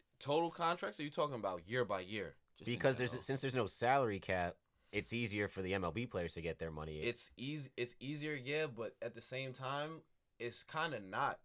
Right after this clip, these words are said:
Speaker 1: because then they got the luxury tax, and a lot of teams are trying to stay under the luxury tax and shit.
Speaker 3: Oh, I mean, yeah, li-, like you, like the, like the Twins, like the Royals, like the Cincinnati Reds, like those teams, right?
Speaker 1: Mm-hmm.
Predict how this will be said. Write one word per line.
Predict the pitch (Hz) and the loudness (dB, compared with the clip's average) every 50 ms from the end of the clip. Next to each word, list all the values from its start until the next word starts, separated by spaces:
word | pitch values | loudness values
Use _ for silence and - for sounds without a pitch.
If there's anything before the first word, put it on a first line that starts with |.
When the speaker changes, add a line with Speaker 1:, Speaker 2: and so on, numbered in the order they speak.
| _ | _
Speaker 1:
because | - 107 - 120 113 | -18 -12 -8 -8 -4
then | 98 110 117 | -4 -2 -2
they | 131 | 0
got | 123 127 117 - | 2 2 0 0
the | 90 | 0
luxury | 90 110 123 123 110 107 104 | 2 2 2 2 0 -6 -8
tax, | - 107 95 87 | -4 -4 -4 -4
and | 92 90 | -4 -2
a | 98 | 2
lot | 117 139 | 4 4
of | 147 143 | 4 2
teams | - 147 131 113 | 0 -6 -6 -8
are | 101 | -8
trying | - - 123 110 | -6 -4 -4 -4
to | 104 92 | -4 -6
stay | - - 110 113 - | -6 -4 -4 -4 -2
under | - 110 113 | -4 -6 -4
the | 98 92 | -6 -6
luxury | 87 90 98 117 101 101 92 85 | -2 0 0 0 -2 -6 -12 -10
tax | - 92 73 - - - | -8 -8 -8 -8 -10 -14
and | 80 - | -12 -12
shit. | - - 50 - - _ _ _ _ _ _ _ _ _ _ _ - - - - - - | -12 -12 -14 -16 -20 _ _ _ _ _ _ _ _ _ _ _ -20 -18 -18 -16 -10 -6
Speaker 3:
Oh, | 123 139 156 175 170 147 | -2 2 2 4 8 10
I | 135 131 | 10 10
mean, | 123 123 107 92 85 - - _ | 10 8 4 4 0 -8 -12 _
yeah, | 180 196 170 104 85 90 | 8 10 10 10 8 6
li-, | 110 120 123 | 2 2 4
like | 120 127 127 - | 6 4 4 4
you, | 127 127 123 | 0 0 2
like | 113 113 - - | 2 2 0 0
the, | 104 101 | -2 -2
like | 95 95 - _ _ _ _ | -2 -2 -6 _ _ _ _
the | - | -12
Twins, | - - - 120 123 120 117 117 117 113 - - - - - | -8 0 4 6 8 8 8 6 4 0 -2 -6 -8 -10 -8
like | 92 92 85 - - | -6 -6 -6 -4 -6
the | 85 | -4
Royals, | 85 104 110 107 107 101 98 98 95 - | 0 2 2 4 4 4 4 4 2 0
like | 90 85 76 - _ _ _ _ _ _ | -4 -6 -6 -10 _ _ _ _ _ _
the | - | -14
Cincinnati | - - 110 - 107 104 98 92 | -10 -8 -6 0 0 0 2 2
Reds, | 92 98 95 95 - | 4 4 4 2 2
like | 87 82 73 | -2 -6 2
those | 78 123 139 147 131 - | 4 6 6 6 4 0
teams, | - 95 82 73 73 | -4 -6 -6 -4 -2
right? | 82 87 92 95 92 | -2 0 0 -2 -4
Speaker 1:
Mm-hmm. | 90 90 92 90 | -8 -12 -12 -14